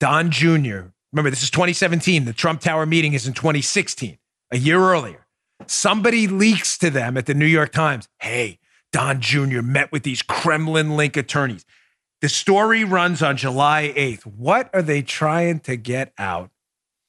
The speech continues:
ahead of? Somebody must get wind who's leaking this story to the New York Times that there's a plan in place to interview the actual participants.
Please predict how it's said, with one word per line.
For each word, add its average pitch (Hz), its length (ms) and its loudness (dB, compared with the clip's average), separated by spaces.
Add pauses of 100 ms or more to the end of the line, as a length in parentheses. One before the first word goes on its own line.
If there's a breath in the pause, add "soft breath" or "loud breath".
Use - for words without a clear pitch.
(400)
ahead 151 300 2
of? 80 180 -10 (800)
Somebody 277 760 2
must 175 460 2
get 143 240 0
wind 127 680 0 (1000)
who's 160 280 2
leaking 180 460 2
this 147 140 2
story 139 300 2
to 127 60 -4
the 127 80 -4
New 135 120 -2
York 131 220 0
Times 143 320 0
that 131 120 -2
there's 135 180 0
a 139 60 0
plan 214 460 2
in 139 160 2
place 120 340 -6
to - 160 -12
interview 175 420 2
the 127 160 -2
actual 110 360 -4
participants. 143 800 -4